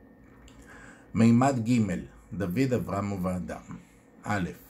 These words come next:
דוד אברמוב הינו הבעלים של אתר האינטרנט טריקס פור יו נקודה קום שהוקם בשנת אלפיים.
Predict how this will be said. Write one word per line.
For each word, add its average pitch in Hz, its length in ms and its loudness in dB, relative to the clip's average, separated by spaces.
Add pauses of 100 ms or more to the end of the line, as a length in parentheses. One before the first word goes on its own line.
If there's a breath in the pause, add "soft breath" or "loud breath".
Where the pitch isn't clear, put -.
(720 loud breath)
דוד 165 340 4
אברמוב 135 500 2
הינו 117 280 4
הבעלים 104 480 0
של 92 240 -2
אתר 107 300 -2
האינטרנט 101 600 -4
טריקס 90 320 -8
פור 87 220 -6
יו 92 120 0
נקודה 87 460 -4
קום 95 360 -4
שהוקם 95 500 -4
בשנת 90 420 -2
אלפיים. 82 520 -4